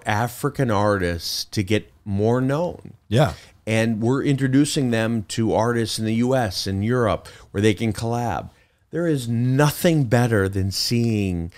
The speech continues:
Speaker 1: a song get released, a video get released where everyone benefits.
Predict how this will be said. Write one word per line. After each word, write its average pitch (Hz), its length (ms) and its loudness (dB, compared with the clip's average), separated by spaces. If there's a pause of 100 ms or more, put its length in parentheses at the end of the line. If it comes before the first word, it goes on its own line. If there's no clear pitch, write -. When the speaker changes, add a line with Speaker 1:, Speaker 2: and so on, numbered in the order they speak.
(500)
Speaker 1:
a 113 80 -6
song 120 440 2
get 120 220 0
released, 104 520 0
a 98 40 2
video 120 380 2
get 110 240 0
released 98 640 -2
where 95 400 0 (720)
everyone 131 600 2
benefits. 98 1000 -2